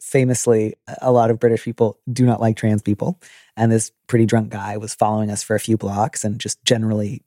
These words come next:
did not care for or approve of either of our appearances. And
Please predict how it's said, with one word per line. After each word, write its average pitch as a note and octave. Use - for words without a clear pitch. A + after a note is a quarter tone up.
did A2
not A#2
care A2+
for A2+
or A2+
approve A2+
of G#2+
either A2+
of A2+
our G#2
appearances. A2
And -